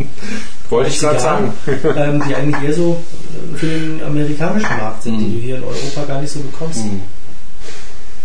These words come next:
Speaker 2: Also halt auch so, so Serien von, von, ähm, bestimmten Herstellern, die du zwar hier bekommst, aber,
Speaker 1: Mhm.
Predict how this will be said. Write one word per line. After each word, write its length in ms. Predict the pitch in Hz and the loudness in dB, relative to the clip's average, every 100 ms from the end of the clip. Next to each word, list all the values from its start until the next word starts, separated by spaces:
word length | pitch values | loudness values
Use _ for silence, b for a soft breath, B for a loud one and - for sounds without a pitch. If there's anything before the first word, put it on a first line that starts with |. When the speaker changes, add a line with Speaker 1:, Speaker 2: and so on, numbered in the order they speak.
| - - - - - - - - 131 | 0 0 0 0 0 0 0 0 0
Speaker 2:
Also 160 | 120 123 | 0 0
halt 140 | 131 | 0
auch 100 | 131 | 0
so, 300 | - 120 120 | 0 0 0
so 160 | 120 110 | 0 0
Serien 520 | 123 175 156 123 123 | 2 2 2 2 0
von, 280 | 120 110 110 | 0 0 0
von, 120 | 117 113 113 110 | 0 0 0 0
ähm, 480 | 120 117 117 117 113 - - 135 - | 0 0 0 0 0 0 0 0 0
bestimmten 320 | 120 143 143 | 0 0 0
Herstellern, 500 | 117 139 143 160 151 | 0 0 0 0 0
die 80 | 131 | 0
du 140 | 131 127 | 0 0
zwar 160 | 123 | 0
hier 200 | 110 131 - | 0 0 0
bekommst, 500 | - 135 214 - 131 | 0 0 0 0 0
aber, 260 | 131 131 | 0 0
Speaker 1:
Mhm. 480 | - - - 127 | 0 0 0 0